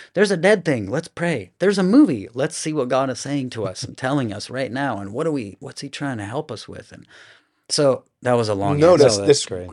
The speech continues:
Speaker 2: I have a couple things that I am, again, this is really just, I'm, it's more of a lesson for me. So you're talking to me right now 'cause I'm in the thick of it with my kids. Um, so you, when it comes to,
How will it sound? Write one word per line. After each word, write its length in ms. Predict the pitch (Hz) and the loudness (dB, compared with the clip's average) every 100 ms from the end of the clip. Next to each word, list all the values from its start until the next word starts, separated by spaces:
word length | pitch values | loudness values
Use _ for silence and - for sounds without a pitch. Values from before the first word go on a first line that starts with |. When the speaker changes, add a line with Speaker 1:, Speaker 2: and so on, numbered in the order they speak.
| - | 2
Speaker 2:
I 80 | 139 | 6
have 140 | 151 | 6
a 60 | 127 | 6
couple 280 | 135 131 | 4 2
things 380 | 127 123 113 110 | 0 -2 -2 -2
that 120 | 110 | 0
I 180 | 104 104 | 0 -2
am, 280 | 104 98 98 _ _ _ _ _ _ | -6 -10 -16 _ _ _ _ _ _
again, 200 | 120 113 104 | -6 -2 -2
this 140 | 104 | -4
is 80 | 101 | -4
really 240 | 110 117 | -2 -2
just, 320 | 101 101 - - | -4 -8 -10 -8
I'm, 240 | 117 117 | -8 -8
it's 160 | 117 110 | -12 -6
more 140 | 120 | -2
of 60 | 113 | 0
a 40 | |
lesson 280 | 107 107 107 | 0 -2 -6
for 140 | 104 104 | -12 -10
me. 160 | 107 | -8
So 140 | 101 104 | -10 -10
you're 100 | 101 | -12
talking 320 | 101 107 107 | -4 -4 -4
to 60 | 101 | -10
me 160 | 98 101 | -10 -8
right 200 | 95 92 | -8 -10
now 100 | 95 | -14
'cause 160 | 101 104 | -14 -10
I'm 200 | 107 110 | -8 -6
in 80 | 107 | -6
the 60 | 98 | -10
thick 260 | - 110 104 | -6 -4 -4
of 100 | 95 | -10
it 120 | 92 | -12
with 100 | 110 | -14
my 160 | 98 90 | -14 -14
kids. 480 | - 113 98 - - _ _ _ _ _ _ _ _ _ - - | -8 -6 -6 -10 -20 _ _ _ _ _ _ _ _ _ -14 -2
Um, 440 | 120 110 107 95 _ _ _ _ - | 0 0 -4 -12 _ _ _ _ -6
so 200 | - 131 | 2 2
you, 840 | 110 107 117 143 147 147 147 147 _ _ _ _ - | 2 -6 -2 2 4 4 0 -6 _ _ _ _ -6
when 120 | 120 | -4
it 160 | 113 | -6
comes 360 | - 143 143 - | -4 -2 -2 -4
to, 340 | - 117 - | 2 2 2